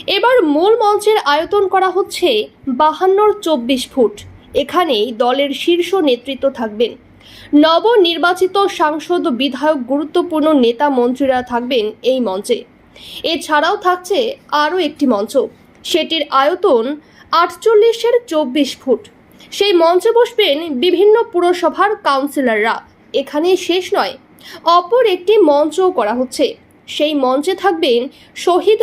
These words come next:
পরিবারের সদস্যরা। সেই মঞ্চের আয়তন হবে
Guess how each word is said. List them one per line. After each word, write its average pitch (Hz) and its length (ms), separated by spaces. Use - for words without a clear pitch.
পরিবারের 302 520
সদস্যরা। 240 640
সেই 440 240
মঞ্চের 349 500
আয়তন 339 520
হবে 320 520